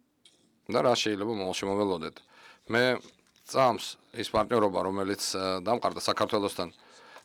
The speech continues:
წლების განმავლობაში, ძალზე მნიშვნელოვანი გახლდათ როგორც ნატოს, ასევე საქართველოსათვის. შეიარაღებო ძალების მოდერნიზაცია, თავდაცვის რეფორმების განხორციელება და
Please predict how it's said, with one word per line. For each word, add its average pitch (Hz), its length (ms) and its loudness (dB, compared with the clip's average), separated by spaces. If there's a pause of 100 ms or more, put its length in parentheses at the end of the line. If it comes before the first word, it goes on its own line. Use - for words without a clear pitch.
(260)
წლების 98 320 -2
განმავლობაში, 101 640 0 (1700)
ძალზე 120 240 4
მნიშვნელოვანი 110 720 2 (640)
გახლდათ 107 640 2
როგორც 98 320 0 (720)
ნატოს, 104 460 2 (100)
ასევე 101 400 0 (400)
საქართველოსათვის. 117 880 2 (1000)
შეიარაღებო 127 480 6
ძალების 117 320 4
მოდერნიზაცია, 110 720 2 (480)
თავდაცვის 113 480 0
რეფორმების 113 400 2
განხორციელება 113 640 2 (480)
და - 40 4